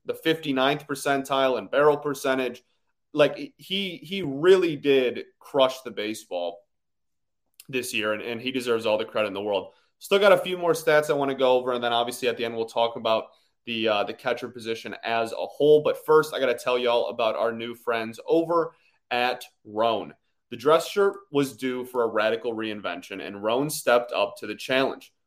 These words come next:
Rhone's commuter shirt is the most comfortable, breathable, and flexible shirt known to man, and here's why. Rhone's comfortable four-way stretch fabric provides breathability and flexibility that leaves you free to enjoy what life throws your way, from your commute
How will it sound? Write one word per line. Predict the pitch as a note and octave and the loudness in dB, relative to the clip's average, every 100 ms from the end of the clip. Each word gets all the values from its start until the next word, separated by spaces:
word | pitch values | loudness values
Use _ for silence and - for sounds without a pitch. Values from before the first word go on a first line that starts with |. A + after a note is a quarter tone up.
| - | 0
Rhone's | C3 C#3 C#3+ | 4 4 0
commuter | - C3+ C3+ F#3+ C#3+ | -2 0 0 0 -2
shirt | - A#2+ A2+ A#2 | -2 -2 -2 -4
is | A2+ | -12
the | A#2 | -8
most | G#2+ - | -8 -4
comfortable, | - F3 F#3 D#3+ C3 B2 | 0 0 -2 -2 -2 -2
breathable, | C3 C3 B2+ B2 - | -2 -2 -2 -2 -2
and | C3+ E3+ | -2 -4
flexible | - C#3 C3 - C3+ | -2 0 0 -2 -6
shirt | B2+ A#2 A2 - | -4 -2 -2 -4
known | A#2 A#2 C#3 D#3 | -4 -2 -2 -4
to | D#3 E3 | -8 -8
man, | D3 B2+ G2+ F2+ F2 - | -4 -4 -2 -4 -8 -12
and | G#2 G2+ | -12 -8
here's | A2 A2 A2 | -6 -6 -4
why. | F#2 D#2 - _ _ _ - | -4 -4 -8 _ _ _ 0
Rhone's | C3 C3 | 2 2
comfortable | - C#3+ C#3 B2 - - | 0 -2 0 -2 -2 -2
four-way | D3+ F3 E3+ C#3+ D3 | 2 2 2 0 0
stretch | C#3+ - C3+ B2+ C3 - - | -4 -8 0 0 0 -6 -2
fabric | A#2 A#2 F#2 F2+ - | 0 0 -2 -6 -6
provides | - A2+ A2 A2 - | -6 -2 -2 -2 -4
breathability | C3 D#3+ D#3+ C#3 C3+ C3+ - | -2 -2 0 2 2 0 -4
and | C#3 E3 - | -4 -4 -4
flexibility | D3+ D#3+ D#3+ A2+ F#2+ F#2+ F#2+ | -2 -2 -4 -6 -4 -4 -4
that | G2+ E2+ | -6 -8
leaves | A2 B2+ B2+ | -8 -10 -10
you | A#2+ | -14
free | A#2 B2 C#3 | -8 -4 -2
to | F3 | -2
enjoy | D3+ B2 A2+ A2+ | -6 -2 0 0
what | A2+ F#2 | -2 -2
life | G2 A2 - | -2 -4 -6
throws | G#2 G2 | -6 -6
your | F#2+ F2 | -10 -2
way, | A#2+ C3+ C3+ _ _ _ | 2 2 0 _ _ _
from | C3 B2+ | -4 -4
your | B2+ | -4
commute | - C3 D3+ F3 | -4 0 0 0